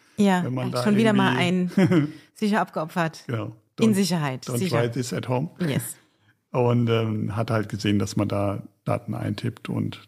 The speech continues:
Speaker 2: eine Software laden soll, die mit Sicherheit irgendwas Böses auf dem Computer anstellt, also nicht laden.
Speaker 1: Und für die, die letzte Woche nicht mitgehört haben oder allgemein, wird immer wieder bei diese Scam-Meldungen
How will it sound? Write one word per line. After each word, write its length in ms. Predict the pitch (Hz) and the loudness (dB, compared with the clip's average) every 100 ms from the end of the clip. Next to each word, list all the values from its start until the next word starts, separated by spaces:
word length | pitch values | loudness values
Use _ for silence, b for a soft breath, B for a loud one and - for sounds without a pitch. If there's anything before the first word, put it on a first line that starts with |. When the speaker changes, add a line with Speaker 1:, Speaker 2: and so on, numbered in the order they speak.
| - | -6
Speaker 2:
eine 80 | |
Software 340 | 117 113 - 110 | -4 -4 -4 -2
laden 260 | 101 104 104 | 0 0 2
soll, 240 | 107 104 | 2 0
die 140 | 107 | 0
mit 180 | 107 107 | 0 0
Sicherheit 560 | - 117 123 113 113 113 | 0 0 0 2 0 0
irgendwas 380 | 110 113 110 - | -2 0 -2 -2
Böses 380 | 113 107 107 | 0 0 -2
auf 140 | - 110 | -2 -2
dem 80 | 107 | 0
Computer 440 | 110 110 110 110 | -2 -2 -2 0
anstellt, 440 | 107 110 - 120 | -2 -4 -6 -6
also 220 | - - 104 | -6 -6 -4
nicht 260 | 104 104 | -4 -6
laden. 360 | - 98 101 92 _ _ _ | -10 -10 -10 -16 _ _ _
Speaker 1:
Und 160 | 220 220 | 0 0
für 160 | 233 | 0
die, 320 | 226 269 277 262 | 0 0 0 0
die 220 | 233 226 | 0 0
letzte 440 | 214 208 214 - | 2 0 0 -2
Woche 220 | 185 175 175 | 0 2 0
nicht 240 | 165 - | -2 -2
mitgehört 500 | 175 - 175 165 165 | -4 -2 -2 -2 -2
haben 300 | 156 151 151 - B B B - | -4 -2 -4 -8 B B B -2
oder 300 | 196 180 - | 0 0 0
allgemein, 640 | 165 156 175 202 208 202 | 0 2 4 4 2 -2
wird 140 | 190 - | -4 -4
immer 320 | 208 208 185 | 0 2 2
wieder 260 | 196 190 | 2 0
bei 220 | 175 165 160 | 0 -2 -2
diese 500 | 160 143 151 143 143 | -4 -4 -4 -4 -6
Scam-Meldungen 1400 | - 151 147 151 143 139 - 160 156 151 151 147 139 156 | -8 -4 -2 -2 -4 -8 -4 -2 0 0 -2 -2 -4 -6